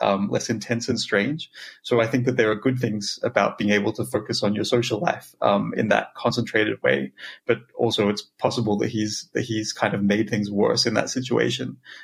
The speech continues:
under those same circumstances and for those same reasons. Um, but it took me a lot longer than eight weeks to write. It took me six or seven years. Um, and I guess the reason is that I had to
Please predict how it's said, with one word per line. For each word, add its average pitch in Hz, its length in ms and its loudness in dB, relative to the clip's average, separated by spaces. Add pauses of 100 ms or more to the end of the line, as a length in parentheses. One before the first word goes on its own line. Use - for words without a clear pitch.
(100)
under 113 160 0
those 107 220 0
same 110 160 0
circumstances 117 680 0
and 101 180 0
for - 80 -4
those 107 200 0
same 104 220 2
reasons. 113 540 -4 (460)
Um, 120 360 0
but 131 220 2
it 165 160 0
took - 260 -6 (160)
me 165 220 2
a 151 80 4
lot 135 180 4
longer 127 220 4
than 123 120 0
eight 110 140 0
weeks 113 260 -4
to 117 80 -4
write. 104 300 2
It 127 140 -2
took - 200 -6
me 127 340 0 (160)
six - 300 -2
or 147 100 4
seven 117 540 0
years. 104 800 -2 (580)
Um, 101 520 2
and 110 200 0
I 120 80 4
guess 131 320 0
the 120 120 2
reason 139 460 0
is 113 420 -2
that 117 280 -2 (560)
I 120 40 0
had 120 320 0
to 113 400 0